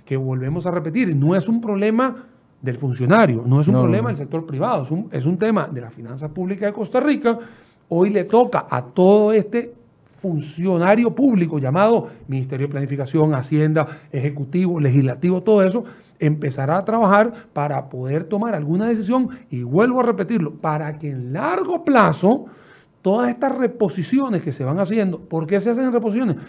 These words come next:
Speaker 1: Porque la gente va envejeciendo, hay gente que se va a jubilar,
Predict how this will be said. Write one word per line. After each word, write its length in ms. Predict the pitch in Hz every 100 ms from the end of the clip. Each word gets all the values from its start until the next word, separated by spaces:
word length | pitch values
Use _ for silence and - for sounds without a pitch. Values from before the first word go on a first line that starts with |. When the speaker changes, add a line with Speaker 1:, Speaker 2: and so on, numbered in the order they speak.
| -
Speaker 1:
Porque 240 | - 147 147
la 80 | 143
gente 420 | 160 165 170 - - - 131
va 100 | 131
envejeciendo, 720 | 131 139 156 269 247 214 214 - - -
hay 120 | 127
gente 280 | 139 135 147
que 120 | 139
se 100 | 131
va 120 | 117
a 20 |
jubilar, 600 | - 127 135 233 262 233